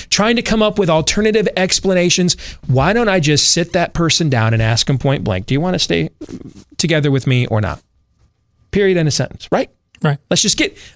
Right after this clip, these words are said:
Speaker 1: let's just get to the heart of the matter here. The heart of the matter actually isn't the origins of Dominion, even if all of the allegations are true. Because even if all the allegations are true,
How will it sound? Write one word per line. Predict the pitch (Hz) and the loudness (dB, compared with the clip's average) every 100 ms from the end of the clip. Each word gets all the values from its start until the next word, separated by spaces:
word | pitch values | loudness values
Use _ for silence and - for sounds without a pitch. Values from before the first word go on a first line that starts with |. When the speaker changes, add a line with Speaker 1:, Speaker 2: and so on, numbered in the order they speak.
| - | -2
Speaker 1:
let's | 240 - | 0 0
just | - 208 - | 0 0 0
get | 226 - | -4 -2
to | 202 | -2
the | 160 156 - _ - | 0 -2 -4 _ -6
heart | 190 185 | 0 2
of | 151 | 2
the | 135 | 0
matter | 117 104 90 - - | 0 0 -2 -4 -6
here. | - - - - - - _ _ _ _ _ _ _ _ _ _ _ _ _ _ _ _ _ _ _ _ _ _ _ _ _ _ - | -6 -8 -10 -20 -20 -20 _ _ _ _ _ _ _ _ _ _ _ _ _ _ _ _ _ _ _ _ _ _ _ _ _ _ -4
The | 139 | 0
heart | 180 247 | 2 2
of | 294 | 0
the | 247 | 0
matter | 208 220 160 131 | 2 2 2 2
actually | 151 - 156 151 180 | 2 0 2 0 2
isn't | 180 185 - | 0 0 0
the | 165 | 0
origins | 175 165 175 160 165 147 | 2 2 2 2 2 2
of | 135 | 2
Dominion, | 127 147 151 147 156 - _ _ 180 | 2 2 2 0 0 -4 _ _ 0
even | 185 170 | 2 2
if | 135 - | -2 0
all | 151 170 185 | 2 4 2
of | |
the | 165 147 | 2 2
allegations | 139 143 135 135 147 135 | 2 2 2 2 0 0
are | 139 | 0
true. | - 165 101 85 - - - | 0 -2 -2 -6 -10 -16 -6
Because | - 185 151 | 0 2 2
even | 226 247 226 | 2 2 2
if | 202 | 2
all | 190 | 2
the | 185 | 2
allegations | 165 170 160 165 175 143 | 2 2 2 2 2 0
are | 135 | 0
true, | 135 220 185 156 | 0 2 2 2